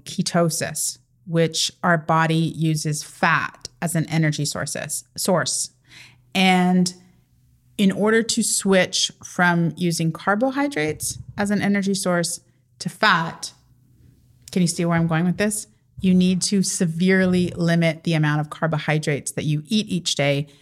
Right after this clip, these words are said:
And then your body goes into ketosis, which there's signs that you're in ketosis. A lot of people that are super serious about it, uh, test their blood every day, like a diabetic would, to see if they're in ketosis.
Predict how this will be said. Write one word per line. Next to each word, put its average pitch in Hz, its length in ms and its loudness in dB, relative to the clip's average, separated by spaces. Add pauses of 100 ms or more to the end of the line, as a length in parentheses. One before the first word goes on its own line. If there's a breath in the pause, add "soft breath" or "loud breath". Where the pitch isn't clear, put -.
(280 soft breath)
And 160 160 4
then 160 100 4
your 170 140 4
body 165 380 2
goes 160 380 0
into 160 640 0
ketosis, 190 920 -2 (320 soft breath)
which - 560 0 (560)
there's 214 260 4
signs 175 440 2
that 175 120 -2
you're 165 140 0
in 175 160 4
ketosis. 170 640 -2
A 180 60 -2
lot 170 160 2
of 165 60 -2
people 190 260 -2
that 170 120 0
are 175 60 0
super 165 340 -4
serious 165 440 -2
about 151 220 0
it, - 300 -2
uh, 165 340 4
test - 280 -4
their 180 140 4
blood 151 420 -2 (180)
every 156 200 -2
day, 143 200 -2
like 143 200 -2
a 151 40 -4
diabetic 151 520 -2
would, 247 300 2
to 180 100 -2
see 185 220 2
if 185 120 -2
they're 170 160 2
in 160 120 2
ketosis. 151 720 -2